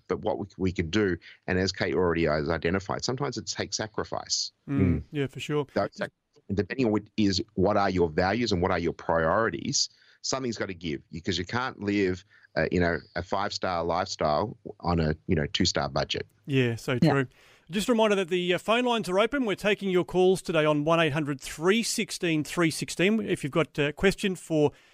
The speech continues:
Speaker 2: Brett and Kate and Alex Cook, uh, from Wealth with Purpose, you can call through with your questions on one eight hundred three sixteen three sixteen.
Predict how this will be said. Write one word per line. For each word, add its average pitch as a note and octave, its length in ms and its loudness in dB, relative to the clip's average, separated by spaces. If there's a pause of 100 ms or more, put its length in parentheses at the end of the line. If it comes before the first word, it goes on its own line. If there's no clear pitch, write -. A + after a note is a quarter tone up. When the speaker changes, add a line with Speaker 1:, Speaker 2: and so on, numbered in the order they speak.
(160)
Speaker 2:
Brett F#3 160 -2
and D#3 100 -4
Kate F#3 400 0
and D#3 300 -4
Alex F3 260 -2
Cook, - 380 0 (280)
uh, C#3+ 140 -2
from D3 220 -4
Wealth F3 240 0
with D3+ 160 -8
Purpose, F3 400 -4
you D3+ 160 -2
can C#3 260 -2
call G3 220 4
through F3 240 4
with E3 140 2
your D3 100 2
questions D#3 400 0
on C3+ 160 4
one D#3+ 160 4
eight D#3 80 4
hundred D3+ 320 -2
three F#3+ 320 0
sixteen D3+ 680 -2
three D#3+ 300 0
sixteen. D3+ 580 0